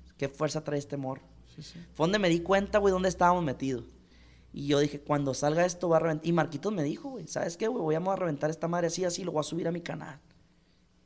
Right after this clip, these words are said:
Speaker 1: No mames, me quedé yo. "¿Neta, güey?". "Sí". Pum, lo saca y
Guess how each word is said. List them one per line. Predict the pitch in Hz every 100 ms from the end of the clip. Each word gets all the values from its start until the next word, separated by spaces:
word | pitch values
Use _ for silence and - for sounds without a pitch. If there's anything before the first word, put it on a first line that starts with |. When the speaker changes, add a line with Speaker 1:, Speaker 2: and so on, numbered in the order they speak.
| _
Speaker 1:
No | 131 131
mames, | 107 - 170 160
me | 151 139
quedé | - -
yo. | - - 135
"¿Neta, | - 160 170 202
güey?". | 220 220
"Sí". | - - 277 - _ _ _ _ _ _ _ _ _ _ - - -
Pum, | 160 190
lo |
saca | 151 175 190 -
y | -